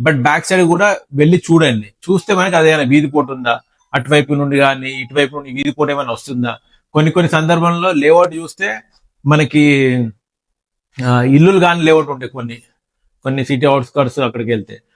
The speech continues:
ఆ లేఅవుట్ లో మనకి వీధి పోటు ఉన్నా తెలియదు, అన్ని చెట్లు మొలిసి పిచ్చి పిచ్చి మొక్కలు మొలిసి ఉంటాయి. So అది ఒకటి క్లియర్ గా చూసుకోండి,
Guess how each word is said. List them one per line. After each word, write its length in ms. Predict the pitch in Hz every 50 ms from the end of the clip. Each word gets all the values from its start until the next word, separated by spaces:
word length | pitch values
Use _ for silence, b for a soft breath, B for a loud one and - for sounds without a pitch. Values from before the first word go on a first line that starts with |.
| _ _ _ _ -
ఆ 100 | 139 147
లేఅవుట్ 360 | 147 147 151 165 185 185 170
లో 100 | 180 202
మనకి 420 | 185 175 170 175 165 - 214 214 190
వీధి 240 | 147 151 165 165 165
పోటు 180 | 175 175 170
ఉన్నా 260 | 165 160 160 175 196
తెలియదు, 340 | 190 - - 147 151 147 131
అన్ని 220 | 123 143 147 156 - -
చెట్లు 200 | 143 - - 156
మొలిసి 380 | 147 147 143 139 131 - 147 131
పిచ్చి 240 | 135 135 - 143 143
పిచ్చి 160 | 135 147 143
మొక్కలు 280 | 135 131 - - 143
మొలిసి 280 | 143 135 135 123 - 147
ఉంటాయి. 280 | 131 120 104 - 98 - _ _ _ _ _ _ _ _ - -
So 60 | 180 170
అది 140 | 156 160
ఒకటి 180 | 170 180 185 180
క్లియర్ 340 | 170 - 151 156 170 190 185
గా 120 | 160 139
చూసుకోండి, 520 | 143 143 - - - 143 131 117 107 107